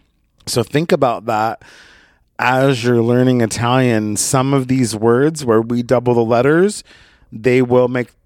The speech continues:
it a single letter, or vice versa. They will add more letters in their language. So just think about that. Comunità.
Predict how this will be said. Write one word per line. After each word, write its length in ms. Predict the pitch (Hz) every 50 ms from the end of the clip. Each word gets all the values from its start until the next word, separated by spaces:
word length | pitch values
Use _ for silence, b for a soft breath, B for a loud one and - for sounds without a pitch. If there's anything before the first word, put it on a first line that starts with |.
| _ -
it 120 | - 131 123
a 60 | 123
single 360 | - - - 156 170 156 135
letter, 280 | 117 110 107 104 104 92
or 240 | 82 110 120 127 135
vice 300 | 123 131 127 120 - -
versa. 400 | - 160 180 175 - 123 107 107
They 200 | 104 113 113 113
will 340 | 117 120 127 127 127 127 98
add 260 | 101 113 117 127 127
more 200 | 123 120 117 120
letters 580 | 120 139 151 139 117 95 87 90 117 117 - B B B B B B B B B B B B -
in 120 | 113 113
their 120 | 117 110
language. 420 | 107 120 131 135 123 113 107 98 104
So 120 | - -
just 200 | 117 113 - -
think 180 | - 139 147 -
about 300 | 135 131 113 90 78 92
that. 240 | 107 95 85 - - _ _ _ _ _ _ _ _ _ _ _ _
Comunità. 760 | - 135 127 131 127 127 131 131 131 - - 95 85 82 -